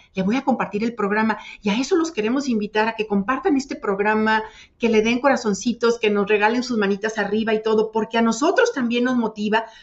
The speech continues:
para salir de esa zona de confort, que hemos dado un brinco saliendo de la zona de confort donde estábamos para atrevernos y decir, "Sí podemos, y podemos de la mano de Dios", como tú bien lo ejemplificaste.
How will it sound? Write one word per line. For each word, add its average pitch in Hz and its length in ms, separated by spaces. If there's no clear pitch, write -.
para 226 200
salir 226 380
de 339 60
esa 339 160
zona 269 260
de 254 160
confort, 214 460
que 202 200
hemos 294 280
dado 302 420
un 277 340
brinco 269 540
saliendo 226 400
de 254 100
la 190 120
zona 269 320
de 311 100
confort 240 340
donde 202 200
estábamos 226 580
para 180 320
atrevernos 247 1000
y 233 120
decir, 240 500
"Sí - 400
podemos, 175 720
y 208 300
podemos 269 720
de 202 160
la 190 100
mano 240 300
de 226 120
Dios", 233 280
como 180 320
tú 262 160
bien 233 220
lo 226 60
ejemplificaste. 180 1000